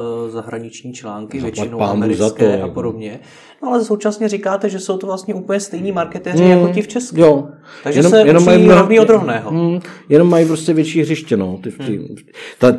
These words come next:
Speaker 2: jsou tam samozřejmě lokální specifika, který, který v těch Čechách jako těžko jdou replikovat. Obrovský důraz v těch Spojených státech na, na, na peníze.
Speaker 1: Hmm.
Speaker 2: Show me the money.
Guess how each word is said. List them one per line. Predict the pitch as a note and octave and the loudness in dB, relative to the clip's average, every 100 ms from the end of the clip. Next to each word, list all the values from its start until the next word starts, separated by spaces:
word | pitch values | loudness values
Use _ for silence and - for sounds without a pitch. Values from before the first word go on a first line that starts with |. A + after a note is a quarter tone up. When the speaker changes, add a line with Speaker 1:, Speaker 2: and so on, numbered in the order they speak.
| - - | -4 -14
Speaker 2:
jsou | - A#2+ | 0 2
tam | E3 | 2
samozřejmě | D#3+ - | 2 0
lokální | F#2 - E2 E2+ | -2 -4 -12 -14
specifika, | E2 - - C#2+ D#2+ F#2+ | -18 -20 -20 -18 -16 -16
který, | F#2 - F#2 | -14 -12 -12
který | - G2 | -12 -14
v | F#2+ | -12
těch | A2 | -12
Čechách | - - A2 G#2 | -12 -12 -12 -12
jako | A2 A#2 | -12 -12
těžko | A2+ - A2+ | -12 -10 -8
jdou | A#2 | -4
replikovat. | A#2 G2 F2 - - - _ - - | -6 -6 -12 -14 -18 -20 _ -20 -16
Obrovský | F2+ F#2+ - G#2 | -10 -10 -10 -10
důraz | F#2 G2+ G2 | -10 -10 -12
v | - | -16
těch | - G2 | -16 -16
Spojených | - G2+ G2+ G2+ | -14 -12 -10 -12
státech | G2 F#2 G2+ - | -12 -12 -14 -14
na, | G#2 G2+ F#2+ F#2+ G2+ A2 - - _ - | -10 -10 -10 -14 -16 -18 -20 -20 _ -12
na, | G2 G2 G2 G2 | -8 -6 -8 -8
na | G2+ | -8
peníze. | G2+ G#2+ E2+ D#2+ - _ _ | -4 -4 -6 -12 -20 _ _
Speaker 1:
Hmm. | A#2+ A2 | -16 -14
Speaker 2:
Show | - G#2 | -8 -6
me | |
the | G#2+ | -4
money. | G#2 F2+ | -6 -8